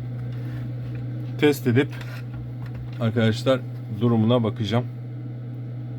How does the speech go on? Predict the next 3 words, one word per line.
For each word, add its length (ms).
Eğer 160
fırsatım 480
olursa 460